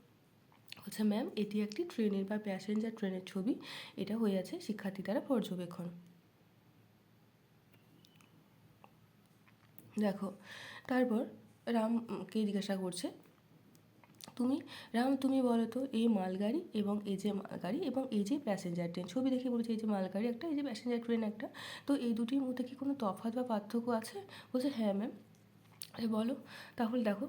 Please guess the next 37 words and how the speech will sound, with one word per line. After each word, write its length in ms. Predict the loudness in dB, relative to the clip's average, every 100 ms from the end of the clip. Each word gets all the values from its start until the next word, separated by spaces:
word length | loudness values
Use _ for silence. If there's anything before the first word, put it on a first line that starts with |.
| 0
মালগাড়ি 500 | 0 2 0 2 0 -4 -20 -16 -14 -4
বা 320 | 0 0 0
মালগাড়ি 420 | 0 0 0 0 0
কী 120 | 0
করে 280 | 0 0 0
না, 120 | 0
জিনিসপত্র 640 | 0 0 -2 -2 -2 0
বা 100 | 0
মালপত্র 520 | 0 -2 -4 -6 -4 0
পরিবহন 520 | 2 4 4 2 2
করে 280 | 2 0 -2 -8 -16 0
এবং 240 | 2 2 2
অপরদিকে 560 | 0 0 0 -2 0
প্যাসেঞ্জার 460 | 0 -2 2 2 2
ট্রেন 220 | 2 0
কী 120 | 2 0
করে, 180 | -2
মানুষ 360 | 0 2 2 2
বহন 300 | 0 0 -2
করে 180 | -2 -2
বা 120 | -2
মানুষ 340 | -2 -2 -2 -4 -12 -4
পরিবহন 360 | 0 2 2 0
করে 220 | 2 4
নিয়ে 180 | 4 4
যায় 160 | 2 -2 -6 -2
এক 140 | -2
স্থান 200 | 0 0
থেকে 180 | 0 0
অন্য 180 | 2 2
স্থানে। 280 | 2 0 0
এটা 160 | -2 0
বলবে 300 | 2 2 0
তোমরা। 300 | 2 2 0 -6 -16 -4
তো 80 | 0
এখানে 320 | 0 0 -4
আমি 120 | -4